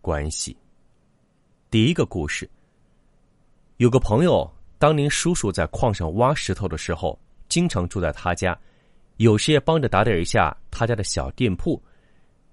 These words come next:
小店就在镇子上，也方便出行工作。有一年正值盛夏，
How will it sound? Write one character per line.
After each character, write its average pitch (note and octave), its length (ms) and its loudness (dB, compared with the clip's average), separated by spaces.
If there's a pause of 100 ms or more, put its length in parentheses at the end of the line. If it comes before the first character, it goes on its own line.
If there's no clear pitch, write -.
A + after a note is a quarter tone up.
(100)
小 A#2+ 200 4
店 D3+ 380 2
就 F#3+ 100 2
在 C#3 160 0
镇 G#3 220 2
子 G#2+ 100 2
上， - 240 -4 (300)
也 F2 120 -4
方 A#2+ 300 -2
便 G#2+ 200 -2
出 - 260 -4
行 D#2+ 260 -6
工 C3+ 280 -2
作。 - 220 -6 (1120)
有 G2 200 4
一 G#2+ 40 2
年 G2+ 300 0 (360)
正 G#2+ 180 2
值 G2 140 -4
盛 G2 260 -2
夏， F2 260 -4